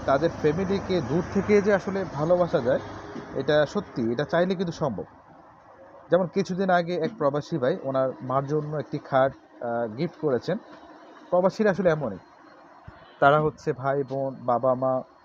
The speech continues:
স্ত্রী, সন্তান সবাইকে আসলে হ্যাপি রাখার জন্য যখন যেটা প্রয়োজন হয় চেষ্টা করে দেওয়ার জন্য। তো আজকে আমরা এই ড্রেসিং টেবিলটা,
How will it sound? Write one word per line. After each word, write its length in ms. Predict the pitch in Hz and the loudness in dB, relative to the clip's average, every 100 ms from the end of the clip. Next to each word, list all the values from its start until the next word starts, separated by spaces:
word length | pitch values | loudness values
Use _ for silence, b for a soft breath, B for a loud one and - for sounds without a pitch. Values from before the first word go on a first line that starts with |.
| 127 | -14
স্ত্রী, 280 | - 143 139 | -10 -6 -4
সন্তান 480 | 143 117 123 123 117 | -4 -4 -2 -4 -4
সবাইকে 440 | - 160 180 165 185 | -4 0 0 0 -2
আসলে 300 | 160 170 160 | 0 -2 -2
হ্যাপি 260 | 139 135 | -4 -2
রাখার 260 | 160 156 139 | -2 -2 -4
জন্য 240 | 117 120 220 - - - - | -4 -6 -10 -14 -20 -20 -4
যখন 280 | 139 139 165 | -4 0 0
যেটা 180 | 160 160 | 2 -2
প্রয়োজন 440 | 143 151 156 156 | 0 2 2 0
হয় 300 | 143 156 151 - - | -4 -4 -6 -10 -4
চেষ্টা 280 | 190 - 180 | -4 0 0
করে 240 | 117 143 | 0 0
দেওয়ার 260 | 131 131 123 | 2 2 0
জন্য। 220 | 113 160 - - - - - - - - - - - - - - | -2 -6 -10 -16 -18 -18 -18 -16 -16 -16 -14 -14 -14 -12 -12 0
তো 160 | 170 170 | 2 4
আজকে 440 | 160 190 - - 214 | 0 -4 -6 0 0
আমরা 240 | 185 190 | 2 0
এই 180 | 180 190 | 0 -2
ড্রেসিং 300 | 156 - 175 | -2 -2 -4
টেবিলটা, 680 | 160 165 165 160 170 165 165 | -2 -2 -2 2 2 4 2